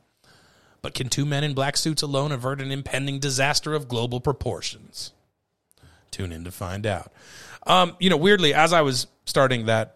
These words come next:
that summary of the film, I got to, um, a plethora of extraterrestrial, and I thought to myself, "Man, you're doing a good job at this. You've had a few beers, your brain is tired, your mouth is not working well. Um, you're really putting these words together well."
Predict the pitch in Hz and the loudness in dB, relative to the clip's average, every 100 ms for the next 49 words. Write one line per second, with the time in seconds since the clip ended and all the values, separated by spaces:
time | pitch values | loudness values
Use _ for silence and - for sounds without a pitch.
0 | 135 120 110 - 147 123 120 110 110 - | -4 -2 -2 -4 -4 -4 -6 -6 -8 -4
1 | 135 117 120 156 160 - 156 131 - - | -4 -4 -2 -2 0 -2 -2 -4 -10 -20
2 | - - - 131 123 117 110 _ _ _ | -20 -20 -6 -2 -2 -2 -8 _ _ _
3 | _ _ - 139 - 143 156 143 147 - | _ _ -6 -6 -4 -4 -2 -2 -2 -4
4 | 131 - 147 - 151 160 143 143 - 117 | -12 -6 -4 -4 -4 -4 -2 0 0 -2
5 | 95 123 123 120 160 170 - 143 123 139 | -4 -4 -2 4 4 4 0 0 2 0
6 | 117 160 180 190 214 180 127 143 135 180 | 0 -2 -2 0 0 0 2 0 4 4
7 | 127 110 90 - 117 113 98 110 101 147 | 4 -2 -6 -8 -4 -4 -6 -10 -2 2
8 | 175 156 113 101 98 90 - 139 139 127 | 2 2 -2 -2 -4 -6 -4 0 0 -2
9 | 104 117 151 - 147 135 135 143 143 139 | -4 -2 -2 -2 -6 -4 -2 -2 -2 0
10 | 139 143 139 - - - - 113 113 123 | 0 0 -4 -12 -20 -20 -8 -4 0 2
11 | 156 247 165 - 143 139 131 135 135 131 | 4 6 6 4 0 0 -2 -2 -2 -2
12 | 117 120 147 117 | 0 2 0 0